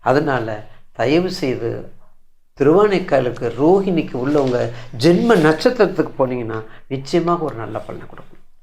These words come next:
ஜென்ம நட்சத்திரம் தான் ரொம்ப முக்கியம். எவ்வளவு தூரம் போனாலும், எத்தனை திதியில போனாலும் ஜென்ம நட்சத்திரம் மிகுந்த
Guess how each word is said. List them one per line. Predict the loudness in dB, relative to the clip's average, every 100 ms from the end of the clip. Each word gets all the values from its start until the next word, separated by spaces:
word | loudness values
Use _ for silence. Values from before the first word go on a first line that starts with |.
| _ _ _
ஜென்ம | -2 0 2
நட்சத்திரம் | 0 0 -2 -2 -2
தான் | -4
ரொம்ப | -6 -8
முக்கியம். | -10 -14 -16 -16 -20 -20 -20 _ _ _ 0
எவ்வளவு | 0 4 4 6 6
தூரம் | 4 4
போனாலும், | 2 0 -2 0 0
எத்தனை | 0 2 0
திதியில | 2 0 2 0 0
போனாலும் | -2 -2 -2 -2 -6 -14 -10
ஜென்ம | 2 2 4 2
நட்சத்திரம் | 2 0 0 0
மிகுந்த | 0 0 0